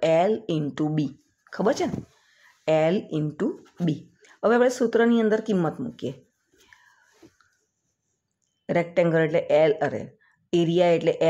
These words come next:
L into B થાય. બાવીસ ગુણ્યા B બરાબર ચારસો ચાળીસ. આ બંને વસ્તુ આપણને રકમની અંદર આપેલું છે. B બરાબર ચારસો ચાળીસના છેદમાં બાવીસ. બાવીસ દુ ચુમ્માળીસ થાય ને.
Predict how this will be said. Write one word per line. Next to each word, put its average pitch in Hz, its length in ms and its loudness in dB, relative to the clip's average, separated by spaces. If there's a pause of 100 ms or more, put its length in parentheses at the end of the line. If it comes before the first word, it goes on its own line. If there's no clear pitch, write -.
L 175 60 0
into 175 260 0
B 170 280 -2
થાય. 208 160 -2 (760)
બાવીસ 165 520 0
ગુણ્યા 175 420 0
B 180 280 -2
બરાબર 151 300 0
ચારસો 156 440 -2
ચાળીસ. 151 440 -2
આ 139 100 2
બંને 175 280 0
વસ્તુ 160 380 -2
આપણને 151 280 -2
રકમની 156 420 -2
અંદર 147 220 -2
આપેલું 170 260 -4
છે. 156 220 -16 (460)
B 226 200 4
બરાબર 175 340 2
ચારસો 170 400 -2
ચાળીસના 160 520 -2
છેદમાં 147 460 -4
બાવીસ. 107 340 -4 (640)
બાવીસ 156 320 0
દુ 185 80 2
ચુમ્માળીસ 175 580 -2
થાય 202 160 0
ને. 135 200 -6